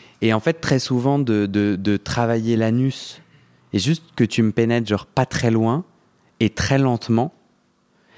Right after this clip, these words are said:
et, et, bah, ça change tout. Et alors, la technique de ouf que je vous invite à mettre en pratique dès ce soir,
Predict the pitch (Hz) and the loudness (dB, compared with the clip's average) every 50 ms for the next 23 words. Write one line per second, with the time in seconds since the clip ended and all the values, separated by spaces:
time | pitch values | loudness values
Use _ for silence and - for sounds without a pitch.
0 | - - - _ _ _ _ - 104 101 101 98 76 - 101 98 101 95 101 95 | -20 -20 -20 _ _ _ _ 0 2 2 2 2 2 0 0 0 0 0 0 0
1 | 90 - 104 92 - 107 95 - - - 151 - 110 101 95 95 90 92 - 113 | 0 0 -2 0 0 -2 -4 -2 -2 0 0 2 2 2 2 2 2 0 0 0
2 | 101 98 101 107 117 120 - - 127 113 - - 123 117 117 107 - 95 101 101 | 2 2 2 2 0 -2 0 -2 -2 -2 0 -2 0 0 0 0 -2 0 0 0
3 | - - 131 120 120 - - - 101 85 98 90 92 98 92 90 101 - - 90 | 0 0 0 0 -2 -4 -4 -2 -2 0 0 0 0 0 0 0 0 0 0 2
4 | 90 92 92 - - 104 90 - - 90 85 - - 87 - - - 113 95 85 | 2 0 0 -2 -2 -4 -2 -2 -2 -4 -4 -4 -6 -10 -10 -10 -12 -12 -10 -2
5 | - 101 95 85 - - 98 - - - - 135 120 - - - | 0 2 2 2 0 -2 -2 -2 0 0 0 0 -2 -4 -10 -18